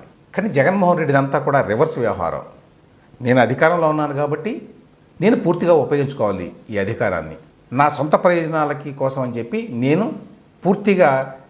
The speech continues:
ఈ అధికారాన్ని దుర్వినియోగం చేయాలి" అనేటటువంటి తత్వం. అందువల్లనే ఇంత నిస్సిగ్గుగా,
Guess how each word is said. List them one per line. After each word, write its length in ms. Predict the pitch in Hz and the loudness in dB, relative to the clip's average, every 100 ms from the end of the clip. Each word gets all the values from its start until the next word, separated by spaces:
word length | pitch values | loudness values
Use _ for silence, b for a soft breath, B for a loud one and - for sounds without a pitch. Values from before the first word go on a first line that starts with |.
| _ - | _ -2
ఈ 140 | 135 | 0
అధికారాన్ని 800 | 139 143 151 147 131 120 180 - - | 2 2 4 4 2 0 -4 -6 -14
దుర్వినియోగం 560 | - 101 139 175 156 123 | -8 -2 2 4 4 2
చేయాలి" 420 | 104 87 80 80 - _ _ _ _ | -2 -4 -6 -12 -20 _ _ _ _
అనేటటువంటి 720 | 131 160 180 175 139 127 117 | 0 2 4 2 0 0 -2
తత్వం. 360 | - - 123 98 - - _ _ - | -2 -2 -2 -8 -10 -20 _ _ 0
అందువల్లనే 920 | 160 170 185 214 208 180 143 147 - - - _ _ _ - | 2 4 4 4 2 0 0 -4 -10 -18 -20 _ _ _ -4
ఇంత 480 | 165 - 160 - - - - - | 0 2 2 0 -12 -20 -20 -6
నిస్సిగ్గుగా, 880 | 139 151 - 208 160 170 165 131 | 0 0 0 0 2 4 4 2